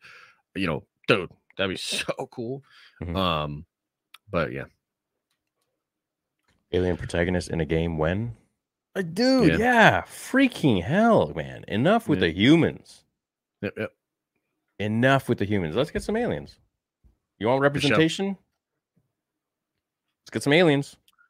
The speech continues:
Speaker 1: I think Bethesda's Starfield game will be infinitely better than Outlaw for open world R P G gaming. Time will tell, I guess. I mean, it
Speaker 2: Mm-hmm.
Speaker 1: already kinda seems like it's gonna be a more immersive, more, I mean, it's Bethesda, and it feels like their crown jewel. Like, they're really focused on this.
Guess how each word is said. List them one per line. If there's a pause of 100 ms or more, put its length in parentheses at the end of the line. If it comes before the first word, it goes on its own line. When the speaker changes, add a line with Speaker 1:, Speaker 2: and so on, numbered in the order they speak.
(400)
Speaker 1:
I
think
Bethesda's
Starfield
game
will
be
infinitely
better
than
Outlaw
for
open
world
R
P
G
gaming.
Time
will
tell,
I
guess.
I
mean,
it
Speaker 2:
Mm-hmm.
Speaker 1:
already
kinda
seems
like
it's
gonna
be
a
more
immersive,
more,
I
mean,
it's
Bethesda,
and
it
feels
like
their
crown
jewel.
Like,
they're
really
focused
on
this.